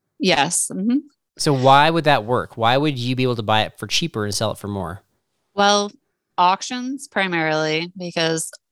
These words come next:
Speaker 1: you know, if you've ever checked comps, you know, when you're doing resale, you're gonna see consistently that every low comp, you know, compared to some decent comps is 'cause it was on auction.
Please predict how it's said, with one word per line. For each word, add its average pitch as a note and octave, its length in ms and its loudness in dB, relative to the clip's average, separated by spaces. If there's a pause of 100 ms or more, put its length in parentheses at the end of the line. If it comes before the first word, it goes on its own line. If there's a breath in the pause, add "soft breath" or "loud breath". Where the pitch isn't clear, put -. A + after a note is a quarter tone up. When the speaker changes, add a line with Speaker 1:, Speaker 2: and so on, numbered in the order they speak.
(140)
Speaker 1:
you F3+ 120 2
know, D#3+ 200 2
if D#3+ 120 -4
you've F3+ 180 2
ever E3 500 2 (100)
checked - 320 -4
comps, D#3 640 -4
you E3+ 100 -4
know, D#3+ 120 0
when D#3 140 0
you're D3+ 140 0
doing D#3 260 0
resale, D#3 520 2
you're D3+ 180 0
gonna D3 220 -2
see D3+ 200 -4
consistently D#3 1000 -2 (640 loud breath)
that D3+ 200 4
every F#3+ 300 2
low E3+ 240 2
comp, D#3 360 -4 (260)
you E3 140 -6
know, D3 180 -2
compared D#3 440 0
to D3+ 80 -2
some D3+ 160 -2
decent D3+ 360 0
comps D3 320 2
is D3 100 -4
'cause D3+ 200 -2
it C#3+ 120 -2
was C#3+ 120 -2
on D3 220 0
auction. D3+ 560 -4